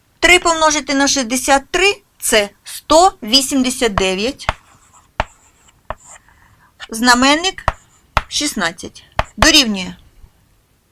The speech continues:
Виділимо цілу частину. Для цього сто вісімдесят дев'ять розділимо на шістнадцять. По одному шістнадцять, двадцять дев'ять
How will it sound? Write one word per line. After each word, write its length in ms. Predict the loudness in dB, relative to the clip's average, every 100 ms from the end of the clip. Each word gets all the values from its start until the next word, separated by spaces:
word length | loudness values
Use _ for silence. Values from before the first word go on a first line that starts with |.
| _ _ _ _ _ -14
Виділимо 760 | -6 0 2 2 0 -2 -4 -6
цілу 400 | -2 2 2 0
частину. 580 | 0 -2 -4 -6 -4
Для 200 | -2 -2
цього 400 | 0 -2 -2 -4 -6 -10
сто 460 | -6 0 0 0 -4 _ _
вісімдесят 840 | -2 0 0 -2 -4 -4 -4 -6 0
дев'ять 540 | 2 2 0 -2 -6 -2
розділимо 600 | 0 0 0 0 0 0
на 140 | 0
шістнадцять. 680 | -4 -6 -8 -10 -10 -12 -10 -10 -12 -2
По 160 | 4
одному 640 | 4 4 -2 -2 -4 -6 -6 _ _
шістнадцять, 840 | -6 -4 -4 -2 -2 -2 -6 -8 -16 _ _ _ _ -6
двадцять 520 | 2 2 2 -4 -2
дев'ять 480 | 0 0 -2 -6